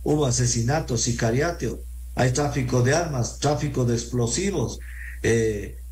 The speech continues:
eh, prostitución, etcétera, etcétera. Entonces, en el sector norte del Ecuador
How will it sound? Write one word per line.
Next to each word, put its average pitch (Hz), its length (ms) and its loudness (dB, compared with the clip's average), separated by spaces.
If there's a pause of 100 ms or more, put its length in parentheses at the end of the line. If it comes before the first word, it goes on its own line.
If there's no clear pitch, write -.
(160)
eh, 113 280 -2
prostitución, 156 1120 0 (500)
etcétera, 156 540 2
etcétera. 127 540 -2 (340)
Entonces, 165 460 2
en 147 160 2
el 139 160 2
sector 190 540 0
norte 185 420 -2
del 139 160 0
Ecuador 151 600 -2